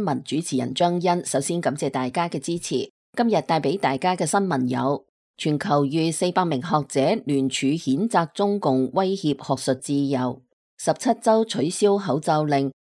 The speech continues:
拜登要各州停止解封戴口罩；大陸出奇招，軟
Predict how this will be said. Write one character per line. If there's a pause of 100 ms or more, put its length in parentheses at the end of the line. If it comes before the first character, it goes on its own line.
拜
登
要
各
州
停
止
解
封
戴
口
罩； (420)
大
陸
出
奇
招， (340)
軟